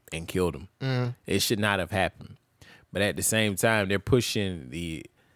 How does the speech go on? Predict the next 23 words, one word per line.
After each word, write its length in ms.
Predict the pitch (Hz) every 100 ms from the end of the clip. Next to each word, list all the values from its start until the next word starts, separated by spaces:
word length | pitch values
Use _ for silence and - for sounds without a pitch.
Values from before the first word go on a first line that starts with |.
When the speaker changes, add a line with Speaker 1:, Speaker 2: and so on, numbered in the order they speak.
| _ _ _ _ _ _ _ _ -
Speaker 1:
<sighs> 560 | - - - - -
I 20 | 117
don't 120 | 127
wanna 140 | 117
say 260 | - 110 85
left-leaning, 760 | 76 98 92 - 87 82 - -
but 220 | 85 80 -
it 160 | 101
is 320 | 104 117 107 90
left-leaning 540 | 95 95 92 98 87
ideology. 760 | 85 92 82 92 92 73 - -
They're 200 | 85 90
pushing 540 | - 139 - 101 90
that 220 | 101 -
first, 480 | - 104 92 85 -
that 200 | 82 76
they 100 | 90
want 340 | 87 101 101 -
to 340 | 101 90 90
dismantle 680 | - 92 85 85 95 92 85
policing 560 | - 87 104 101 98
in 160 | 78 87
America. 520 | 78 82 80 120 -